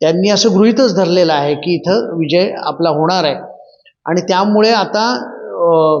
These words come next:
कल्याण लोकसभा मतदारसंघाच्या बाबतीत जर विचार करायचा झाला आणि शिंदे सेना जे म्हणते त्याचा जर विचार करायचा झाला तर मग, अ,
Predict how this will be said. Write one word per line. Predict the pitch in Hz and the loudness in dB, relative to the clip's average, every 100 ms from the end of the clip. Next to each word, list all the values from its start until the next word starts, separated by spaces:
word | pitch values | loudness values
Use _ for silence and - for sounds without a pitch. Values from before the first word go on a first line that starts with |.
| - | 0
कल्याण | 165 175 240 262 | 0 2 2 2
लोकसभा | 247 - 226 214 | 2 2 0 2
मतदारसंघाच्या | 214 208 196 208 208 190 180 180 196 | 0 0 0 0 -2 -4 -2 0 0
बाबतीत | 185 180 202 165 | 0 -2 -4 0
जर | 202 185 | 0 2
विचार | 180 185 175 | 2 0 0
करायचा | 170 165 165 165 | 0 0 2 0
झाला | 151 139 | 0 0
आणि | 131 151 | -2 -2
शिंदे | 143 160 165 202 | -2 0 2 2
सेना | 202 202 196 | 2 0 0
जे | 196 202 | 0 0
म्हणते | 185 180 170 - - _ _ _ - | 0 0 -2 -4 -10 _ _ _ -4
त्याचा | 143 196 | -2 0
जर | 202 233 | 2 2
विचार | 170 202 | 2 0
करायचा | 185 185 180 180 | 2 2 2 0
झाला | 156 151 180 - - _ _ _ | -2 -2 -4 -8 -20 _ _ _
तर | 220 | 2
मग, | 214 220 247 233 - - 208 | 4 4 4 0 -6 -4 0
अ, | 208 208 208 | 2 4 2